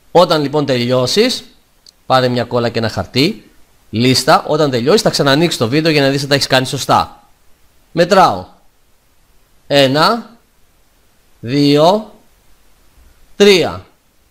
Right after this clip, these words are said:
Κλείνεις το βίντεο. Ωραία.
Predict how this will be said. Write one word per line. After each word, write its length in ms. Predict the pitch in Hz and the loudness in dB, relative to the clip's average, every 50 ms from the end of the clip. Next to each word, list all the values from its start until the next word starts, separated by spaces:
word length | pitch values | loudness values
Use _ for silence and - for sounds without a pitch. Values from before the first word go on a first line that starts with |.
| _ _ _ _ _ | _ _ _ _ _
Κλείνεις 320 | - 175 190 214 220 214 214 | -2 0 2 2 2 2 2
το 140 | 220 202 | 0 2
βίντεο. 420 | 185 190 180 131 113 101 90 82 - - - _ _ _ _ _ _ _ _ _ _ _ _ _ _ _ _ _ _ _ _ - - - - - - _ _ _ - _ _ _ _ _ _ _ _ _ _ _ _ _ _ _ _ _ _ - _ _ _ _ _ _ _ _ _ _ _ _ _ _ _ _ _ _ _ _ _ _ _ _ _ - | 2 2 0 0 0 -4 -6 -8 -12 -18 -20 _ _ _ _ _ _ _ _ _ _ _ _ _ _ _ _ _ _ _ _ -20 -20 -20 -20 -20 -20 _ _ _ -20 _ _ _ _ _ _ _ _ _ _ _ _ _ _ _ _ _ _ -20 _ _ _ _ _ _ _ _ _ _ _ _ _ _ _ _ _ _ _ _ _ _ _ _ _ -6
Ωραία. 520 | - 175 180 185 175 165 139 92 80 82 | 0 2 4 4 4 4 2 0 -4 -8